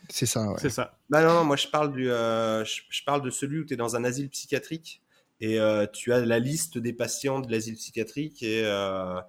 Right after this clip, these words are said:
Speaker 3: le spectateur, euh, je sais qu'en anglais, c'est le Luna Book Test, donc,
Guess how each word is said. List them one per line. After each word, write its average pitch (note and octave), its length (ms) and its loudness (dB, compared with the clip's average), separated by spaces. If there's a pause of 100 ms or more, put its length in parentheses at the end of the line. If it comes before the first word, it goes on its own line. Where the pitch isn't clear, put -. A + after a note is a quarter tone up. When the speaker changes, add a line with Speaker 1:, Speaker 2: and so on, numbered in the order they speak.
(500)
Speaker 3:
le G2+ 100 -4
spectateur, A#2+ 760 0
euh, G#2 380 4
je A2+ 100 -2
sais A3 140 -2
qu'en G#3+ 120 4
anglais, D#3 220 4
c'est F3 160 -2
le A#2+ 80 -2
Luna B2+ 260 0
Book B2 200 -10
Test, - 340 -10
donc, G2 160 -16